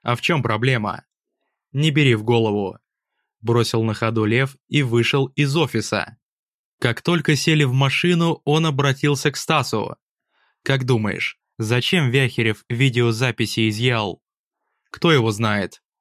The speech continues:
Надеюсь, не для прессы», ответил Крячка. «Было бы паршиво». «Сейчас особенно не в тему скандалы в прессе»,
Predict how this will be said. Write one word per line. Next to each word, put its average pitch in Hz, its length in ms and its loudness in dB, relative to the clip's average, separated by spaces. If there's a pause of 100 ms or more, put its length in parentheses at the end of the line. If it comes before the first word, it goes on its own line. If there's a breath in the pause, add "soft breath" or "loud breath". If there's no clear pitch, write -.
(160)
Надеюсь, 127 640 2
не 131 120 2
для 131 180 0
прессы», 135 580 -2 (200)
ответил 117 520 0
Крячка. 117 600 -2 (380)
«Было 120 360 2
бы 120 140 0
паршиво». 120 720 -2 (640)
«Сейчас 139 480 0
особенно 135 680 0
не 113 100 0
в - 80 -8
тему 131 320 -2
скандалы 120 540 -2
в - 80 -14
прессе», 120 580 -2